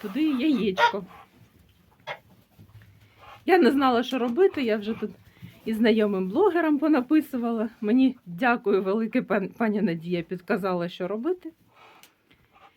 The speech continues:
Ну що, буду зберігати, збирати яйця. Може, в мене будуть і маленькі гусенятка. Хоча я взагалі, ну, не розраховувала на це. Але вже як буде, то хай буде.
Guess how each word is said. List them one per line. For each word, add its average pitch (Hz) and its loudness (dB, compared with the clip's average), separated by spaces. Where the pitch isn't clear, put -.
Ну 330 -8
що, 208 -6
буду 311 -2
зберігати, 277 -6
збирати 220 -2
яйця. 214 -8
Може, 254 2
в 185 -4
мене 208 -2
будуть 185 -8
і 202 -4
маленькі 208 -2
гусенятка. 185 -4
Хоча 220 -2
я 339 2
взагалі, 226 -2
ну, 208 -4
не 196 -4
розраховувала 156 -8
на 190 -12
це. 392 -8
Але 196 -2
вже 269 -4
як 233 -4
буде, 269 -4
то 190 -12
хай 185 -10
буде. - -14